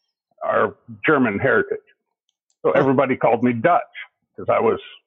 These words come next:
Speaker 1: from up north. And then my oldest daughter would refer to me as Daddy Dutch.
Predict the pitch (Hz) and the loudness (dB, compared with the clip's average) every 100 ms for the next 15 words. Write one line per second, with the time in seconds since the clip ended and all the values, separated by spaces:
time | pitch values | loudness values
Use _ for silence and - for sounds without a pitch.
0 | _ _ 123 120 110 143 123 87 _ _ | _ _ 0 2 2 2 2 -4 _ _
1 | _ _ _ _ _ _ 131 127 120 127 | _ _ _ _ _ _ -2 0 2 2
2 | 127 127 123 135 127 127 120 113 127 151 | 2 2 2 2 2 2 2 0 0 4
3 | 156 147 127 123 - _ _ _ - 131 | 4 4 2 0 -4 _ _ _ -4 0
4 | 120 113 147 120 117 123 117 107 151 185 | 0 0 0 0 2 0 0 0 0 2
5 | 123 101 | 0 -2